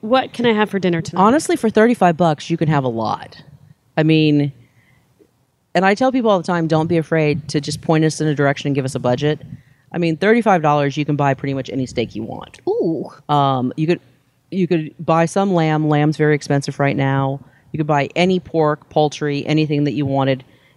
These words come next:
Speaker 2: If you went pork and poultry, that thirty-five bucks is gonna get you a bottle of wine too.
Speaker 1: Ooh.
Speaker 2: Um, we, we also have a cheesemonger, so, you know, you can also get some cheese for a nibble ahead of time. Um,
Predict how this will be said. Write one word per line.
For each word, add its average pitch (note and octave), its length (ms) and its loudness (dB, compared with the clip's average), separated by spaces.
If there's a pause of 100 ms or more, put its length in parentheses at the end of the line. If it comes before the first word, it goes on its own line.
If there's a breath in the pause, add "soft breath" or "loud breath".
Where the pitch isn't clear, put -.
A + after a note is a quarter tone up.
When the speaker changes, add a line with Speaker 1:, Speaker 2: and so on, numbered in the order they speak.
Speaker 2:
If - 100 -4
you E3+ 80 4
went D#3+ 160 2
pork E3 220 0
and D3+ 80 0
poultry, C#3+ 640 -2 (100)
that C#3 200 0
thirty-five C#3 400 -4
bucks C3 240 -2
is - 240 -14
gonna C#3 160 -2
get C3+ 100 -2
you C3 80 -2
a - 40 -4
bottle B2 220 2
of B2 40 -4
wine A2 200 -4
too. - 280 -8 (160)
Speaker 1:
Ooh. F3 800 2 (120)
Speaker 2:
Um, C3+ 440 0
we, D#3 260 -2
we D#3+ 160 0
also D3+ 340 0
have C#3+ 260 0
a C#3 120 0
cheesemonger, C3+ 840 -2 (120)
so, B2+ 500 0
you C3+ 80 -6
know, C#3 60 -4
you C3 140 -6
can C3 100 -8
also B2+ 460 -4 (200)
get C3 140 -6
some D3 100 -4
cheese C#3 320 -2
for C#3+ 140 -4
a C3 40 -2
nibble C3 300 -2
ahead C3 220 0
of B2+ 100 -2
time. B2 460 -2 (800)
Um, C#3 420 -2